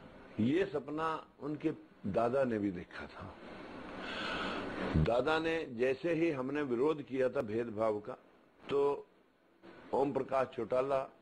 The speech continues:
की हमने भेदभाव के विरोध, विरोध देख के रिजाइन कर दिया।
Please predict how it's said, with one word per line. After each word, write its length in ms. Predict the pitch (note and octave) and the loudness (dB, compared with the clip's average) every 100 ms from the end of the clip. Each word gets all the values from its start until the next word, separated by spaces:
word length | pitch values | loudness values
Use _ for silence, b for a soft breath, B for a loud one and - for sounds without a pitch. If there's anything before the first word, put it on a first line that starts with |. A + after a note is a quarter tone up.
| - | -6
की 140 | B2+ C3+ | 0 2
हमने 360 | G#2+ G#2+ B2 C3 C3 - - - - | 2 0 0 -2 -8 -18 -20 -12 -4
भेदभाव 640 | F#3 - B2 B2+ A#2 A#2+ | 0 4 4 2 2 2
के 140 | G#2+ A#2+ | 2 -2
विरोध, 420 | G2+ A#2+ A2 F2 | 0 -2 -2 -6
विरोध 240 | G2+ B2 B2 | 0 2 2
देख 260 | G2 G2 | 2 0
के 120 | - A#2+ | 2 0
रिजाइन 360 | F2 F#2 F2 | 0 -4 -4
कर 120 | D#2 | -6
दिया। 320 | D#2 D2+ D#2 | -10 -8 -8